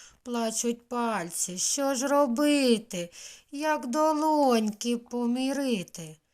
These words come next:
Всі ми рівні, права й ліва, тільки в єдності ми сила. Так, зробили ми гімнастику пальчикову,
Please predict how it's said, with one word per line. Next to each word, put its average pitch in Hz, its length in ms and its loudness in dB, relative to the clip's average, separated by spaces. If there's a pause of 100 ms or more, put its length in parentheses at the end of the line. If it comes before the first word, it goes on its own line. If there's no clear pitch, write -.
(680)
Всі 240 640 -4
ми 233 360 6
рівні, 175 800 -4
права 240 840 0
й 233 140 2
ліва, 185 760 -2 (300)
тільки 202 560 -8
в 151 60 -14
єдності 277 1160 -4 (160)
ми 196 500 -6
сила. 151 920 -8 (1400)
Так, 190 380 -6
зробили 202 640 0
ми 175 160 -4
гімнастику 294 680 -2
пальчикову, 254 720 -2